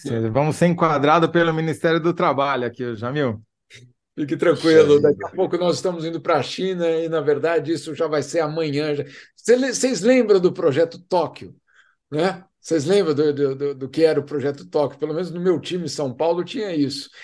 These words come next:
Speaker 1: né? A gente
Speaker 3: Pois é.
Speaker 1: treinava à noite pra chegar lá na Ásia e jogar na, na, vamos dizer assim, no fuso horário correto.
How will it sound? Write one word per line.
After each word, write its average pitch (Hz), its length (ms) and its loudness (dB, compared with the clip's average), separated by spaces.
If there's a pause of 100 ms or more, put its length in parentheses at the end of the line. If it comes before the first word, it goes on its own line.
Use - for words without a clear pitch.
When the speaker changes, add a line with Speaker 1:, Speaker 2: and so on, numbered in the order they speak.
(240)
Speaker 1:
né? 127 200 -4
A 147 60 0
gente 123 240 -2
Speaker 3:
Pois - 20 2
é. 104 320 0 (260)
Speaker 1:
treinava 165 600 2
à - 20 -4
noite 214 680 -2 (380)
pra 208 220 0
chegar 160 480 2
lá 143 260 -2
na 175 380 -6
Ásia 190 320 -2
e 220 100 -4
jogar 175 580 -2 (380)
na, 165 380 -4
na, 147 560 -8
vamos 143 200 -2
dizer 151 100 2
assim, 139 280 -4 (220)
no 156 120 -4
fuso 180 300 -4
horário 156 340 0
correto. 127 480 -4